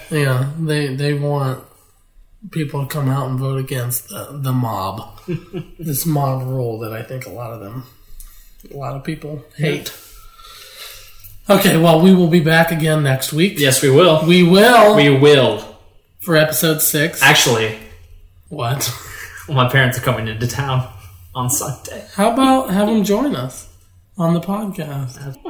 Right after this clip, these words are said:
Speaker 1: We'll see what we can do. If not next week, the week after. But hopefully next week, Dylan. We'll do
Speaker 2: We'll,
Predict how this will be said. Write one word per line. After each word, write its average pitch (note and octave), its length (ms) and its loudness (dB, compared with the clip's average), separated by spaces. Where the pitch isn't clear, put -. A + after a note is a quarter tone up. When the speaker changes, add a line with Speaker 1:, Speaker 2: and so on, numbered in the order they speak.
Speaker 1:
We'll D#3 220 -2
see D3+ 240 0
what C#3 100 -2
we C3+ 140 -2
can C3+ 180 -4
do. B2 240 -2
If C#3+ 120 -4
not D#3 260 -4
next C3+ 320 -4
week, B2+ 200 -6
the D3 100 -4
week C3 220 -4
after. C3 420 -6
But B2+ 300 -6
hopefully G#3+ 720 4
next G3+ 360 4
week, D#3+ 440 0
Dylan. D3 520 0
We'll E3 120 -2
do G3 80 4
Speaker 2:
We'll, F3+ 100 8